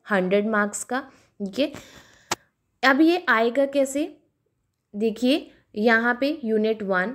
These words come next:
यूनिट वन में हमें क्या बताया गया है कि एक आपको लॉन्ग क्वेश्चन आएगा चैप्टर वन से लेके फ़ाइव तक, यहाँ तक आपको एक क्वेश्चन आएगा जो फिफ्टीन मार्क्स का होगा।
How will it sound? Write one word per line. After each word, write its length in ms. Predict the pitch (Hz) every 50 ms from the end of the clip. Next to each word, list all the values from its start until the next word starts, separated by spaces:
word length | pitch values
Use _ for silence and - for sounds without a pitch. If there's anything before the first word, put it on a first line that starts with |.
| 269
यूनिट 360 | 226 214 220 214 214 214 214 208
वन 240 | 175 190 190 196
में 180 | 220 233 247 254
हमें 260 | 254 254 226 226 226
क्या 200 | 220 226 214 202
बताया 420 | 196 202 196 190 190 180 180 185 185
गया 220 | 180 185 180 175
है 280 | 175 180 208 254 269 -
कि 120 | - 247 - -
एक 280 | 202 220 240 240 -
आपको 280 | 214 196 190 - - 214
लॉन्ग 400 | 208 196 185 180 180 196 214 214
क्वेश्चन 360 | 214 214 214 - - 202 196
आएगा 380 | 175 165 165 165 165 - 202 226
चैप्टर 420 | 220 - 214 175 180 - - 196
वन 240 | 185 175 165 160 165
से 160 | 160 - 202
लेके 320 | 190 180 160 165 - 214
फ़ाइव 260 | 226 226 - 196 156 - - - -
तक, 100 | - - _ -
यहाँ 460 | 147 170 190 196 196 202 233 247 247 247
तक 160 | 226 220 214
आपको 460 | 185 175 180 - - - 208 233 - - _ _ _ _ -
एक 300 | 220 233 240 233 - -
क्वेश्चन 400 | 202 175 175 - - 180 175 170
आएगा 360 | 165 165 170 165 165 214 233
जो 160 | 240 220 247
फिफ्टीन 640 | 240 247 - 240 220 - - - 247 247 254 262 254
मार्क्स 340 | 233 180 151 147 - - -
का 120 | - 180
होगा। 420 | 175 165 160 139 - - - -